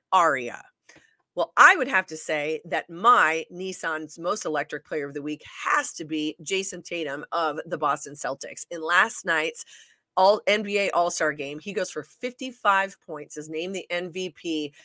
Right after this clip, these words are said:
and sets a All-Star game scoring record. Just one of the most dynamic players, I think, in the N B A. He is electric. He's fierce. He's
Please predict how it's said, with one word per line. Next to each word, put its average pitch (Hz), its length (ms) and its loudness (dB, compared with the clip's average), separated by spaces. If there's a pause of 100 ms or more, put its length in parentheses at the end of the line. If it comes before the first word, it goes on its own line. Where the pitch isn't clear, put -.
(160)
and 151 160 -6
sets - 580 2 (180)
a 165 260 0 (160)
All-Star 180 640 2
game 160 380 -4
scoring 151 600 -6
record. 135 480 -4 (280)
Just 254 160 2
one 254 120 4
of 190 140 2
the 196 160 8
most 196 380 0
dynamic 165 560 2
players, 160 320 2 (100)
I 175 240 6
think, 226 240 0
in 233 100 2
the 233 140 0
N 240 120 0
B 240 180 0
A. 240 260 4 (320)
He 208 140 0
is 170 100 4
electric. 208 540 4
He's - 280 -12
fierce. 240 520 0 (260)
He's 180 180 -6